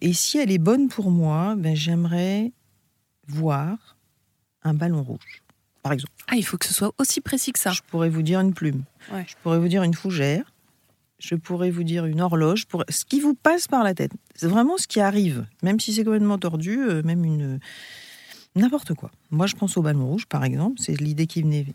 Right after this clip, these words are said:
Speaker 1: et qui m'est venue là. Et dire, bah voilà, si cette relation, elle est bonne pour moi, même si à mon intuition aussi à quel-, à laquelle je dois faire confiance, est-ce que vous pouvez me montrer un ba-, est-ce que vous, vous, là-haut, vous pouvez me montrer un ballon rouge ?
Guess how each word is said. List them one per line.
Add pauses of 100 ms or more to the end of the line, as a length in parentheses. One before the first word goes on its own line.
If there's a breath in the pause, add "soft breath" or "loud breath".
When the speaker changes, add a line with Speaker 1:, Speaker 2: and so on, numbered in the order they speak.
(120)
Speaker 1:
et
qui
m'est
venue
là. (580 loud breath)
Et
dire,
bah
voilà,
si
cette
relation,
elle
est
bonne
pour
moi, (380)
même
si
à
mon
intuition
aussi
à
quel-,
à
laquelle
je
dois
faire
confiance, (640 soft breath)
est-ce
que
vous
pouvez
me
montrer
un
ba-,
est-ce
que
vous, (100)
vous,
là-haut,
vous
pouvez
me
montrer
un
ballon
rouge ?